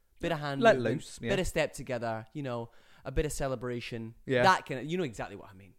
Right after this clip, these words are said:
Speaker 2: Nice.
Speaker 1: You know what I look like. I look bad.
Speaker 2: You look pretty difficult.
Speaker 1: Yeah,
Speaker 2: Yeah.
Speaker 1: I look difficult doing it.
Speaker 2: Yeah, yeah. Okay,
Speaker 1: Um,
Speaker 2: good.
Speaker 1: or it's that or the sprinkler.
Speaker 2: <laughs> Oh,
Speaker 1: Whoa.
Speaker 2: yeah, nice. This guy's awesome.
Speaker 1: What's your go-to dance move?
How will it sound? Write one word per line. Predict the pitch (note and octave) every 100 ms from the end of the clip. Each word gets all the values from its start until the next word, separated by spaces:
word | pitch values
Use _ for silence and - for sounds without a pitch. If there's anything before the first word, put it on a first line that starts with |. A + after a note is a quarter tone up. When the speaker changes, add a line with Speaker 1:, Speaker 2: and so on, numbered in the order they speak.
| -
Speaker 2:
Nice. | A3 D3+ - -
Speaker 1:
You | D#3+
know | D#3+
what | C3
I | A#2
look | A#2 -
like. | G2+ - _ _
I | B2+
look | B2+ -
bad. | - E2+ G3+ -
Speaker 2:
You | F3+
look | G3 A3 - - _ _ _ - - -
pretty | - A3+
difficult. | G#3+ G#3 - - G#2+
Speaker 1:
Yeah, | A2+ G2+ G2
Speaker 2:
Yeah. | C3 B2+
Speaker 1:
I |
look | C#3 A#2+
difficult | C3 - A2+ G#2
doing | A2 G#2 G#2+ A#2+
it. |
Speaker 2:
Yeah, | D#3+ C3+ B2 -
yeah. | C#3+ A#2+ B2 - -
Okay, | G3 B2 A2+
Speaker 1:
Um, | B2
Speaker 2:
good. | C3+ C#3+ - -
Speaker 1:
or | D#3+
it's | D3+ C#3+
that | D#3+ C3+
or |
the | C3
sprinkler. | - - G3+ A#3+ - G3 E3+ E3+ E3+ F#3
Speaker 2:
<laughs> |
Oh, | F#3 G3 G3 F#3+ F3+ D#3+
Speaker 1:
Whoa. |
Speaker 2:
yeah, | C#3+ C#3 C3+ C#3 C3+ C#3
nice. | C#3+ C3+ C3+ B2+ -
This | -
guy's | D#3 D#3
awesome. | D#3 D#3+ D#3+ E3 G#2 A#2
Speaker 1:
What's | C#3 C#3+
your | D3
go-to | A#2 C#3+ C#3
dance | C#3 C#3
move? | -